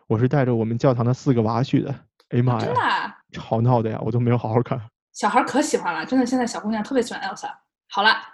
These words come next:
Speaker 2: 那我就开始今天我的分享，让我们一一说起她们都是谁，好吧？那么时间先回到二十世纪四十年代。所以呢，嗯，我们第一个介绍的人物是这位德国姑娘，叫丽丽。她是谁呢？那她其实是一位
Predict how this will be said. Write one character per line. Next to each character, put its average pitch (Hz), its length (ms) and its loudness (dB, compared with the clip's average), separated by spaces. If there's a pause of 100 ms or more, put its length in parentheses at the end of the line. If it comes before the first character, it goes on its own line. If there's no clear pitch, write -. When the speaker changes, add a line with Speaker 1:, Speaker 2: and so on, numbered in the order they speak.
Speaker 2:
那 226 240 6
我 175 120 -2
就 214 100 -2
开 311 180 -2
始 320 120 -6
今 247 140 -2
天 269 220 4
我 226 80 2
的 - 80 -10
分 277 180 0
享， - 140 -4 (300)
让 233 160 4
我 - 40 0
们 208 120 -2
一 262 180 -2
一 269 80 2
说 262 160 0
起 - 140 -10
她 - 160 -6
们 202 100 -6
都 196 100 -6
是 226 180 -2
谁， - 260 -10
好 208 80 -4
吧？ - 240 -2 (220)
那 277 100 0
么 269 80 6
时 - 180 -4
间 233 220 0
先 262 160 2
回 196 100 -4
到 190 100 0
二 247 200 4
十 - 120 -6
世 202 160 -8
纪 196 140 -12
四 - 220 0
十 208 140 -4
年 147 160 -16
代。 156 120 -10 (200)
所 - 180 2
以 247 100 4
呢， 208 280 4 (180)
嗯， 202 200 2
我 202 80 -2
们 202 100 -4
第 262 140 2
一 - 20 2
个 254 100 4
介 240 140 6
绍 208 160 0
的 180 100 -2
人 160 200 -4
物 196 120 -6
是 202 200 -10
这 202 100 -6
位 185 120 -6
德 185 200 -8
国 202 140 -8
姑 185 160 -14
娘， 160 240 -8
叫 214 140 -10
丽 247 160 2
丽。 160 360 -6
她 254 160 -6
是 247 140 -4
谁 165 200 -8
呢？ 247 160 2 (260)
那 254 100 2
她 294 280 2
其 320 160 -4
实 247 140 0
是 240 180 -2
一 226 120 2
位 208 340 -2